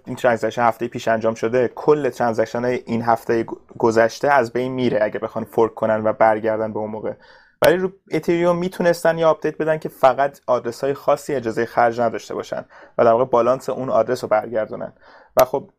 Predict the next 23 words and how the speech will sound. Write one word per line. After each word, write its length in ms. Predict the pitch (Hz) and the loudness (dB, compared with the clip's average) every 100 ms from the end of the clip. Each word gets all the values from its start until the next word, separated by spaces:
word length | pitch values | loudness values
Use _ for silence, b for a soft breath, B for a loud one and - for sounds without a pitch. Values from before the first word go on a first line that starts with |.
| - | -10
این 200 | 165 175 | -6 -4
خیلی 240 | - 180 | 0 0
فرق 300 | 123 120 117 | 4 2 2
گنده 300 | 117 117 113 | -4 -6 -4
ای 120 | 113 | -2
از 160 | 117 113 | -2 -2
تکنیکال 540 | 113 120 - 117 117 | -6 -10 -8 -2 -2
که 440 | 117 120 117 117 113 - | 0 2 2 2 0 -2
بتونن 400 | 135 - 127 123 | -2 0 2 2
این 80 | 120 | 2
جرأت 340 | 117 113 113 | 2 2 2
بدن 120 | 117 | -4
فورک 260 | 117 123 117 | -2 0 0
کنن. 160 | - - | -2 -8
مثلاً 200 | - 127 | -4 -4
رو 60 | |
بیت 200 | 120 117 | -2 -4
کوین 220 | - 139 | -2 2
واقعاً 280 | 123 113 120 | 6 6 4
نمیشه 340 | 135 131 107 107 | -2 -6 -8 -12
این 80 | |
کارو 200 | - 104 | -10 -10
کرد. 240 | - - | -8 -10